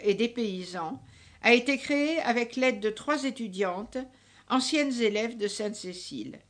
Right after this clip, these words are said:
Il a été conçu sur la thématique de cinq con-, des cinq continents. Chaque classe a présenté des chorégraphies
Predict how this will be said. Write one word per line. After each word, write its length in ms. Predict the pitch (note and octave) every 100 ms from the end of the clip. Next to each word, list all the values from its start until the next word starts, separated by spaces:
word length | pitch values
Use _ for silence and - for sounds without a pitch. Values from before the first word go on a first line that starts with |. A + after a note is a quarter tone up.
| _ _ _ _ -
Il 160 | A#3 B3
a 80 |
été 220 | B3+ C4+ C4
conçu 340 | C4 B3+ D4+
sur 200 | D4 B3+
la 120 | A3+
thématique 600 | A#3 A3+ A3 G#3+ C#4 C#4
de 100 | G3+
cinq 340 | G3+ - D4 C#4+ - -
con-, 160 | A#3
des 260 | A3 G3 G#3+
cinq 320 | - C4 C#4+ - -
continents. 600 | A#3 A3+ - F#3+ D3+ - _ _ _ _ - - - _
Chaque 480 | - D4+ D4+ D4+ -
classe 340 | D4+ D#4+ D#4+
a 80 | C4+
présenté 540 | C4+ A#3+ A3+ G#3+ C4
des 100 | A#3
chorégraphies 880 | A3 G#3+ G#3 F#3+ F#3 G3 A#3+ C4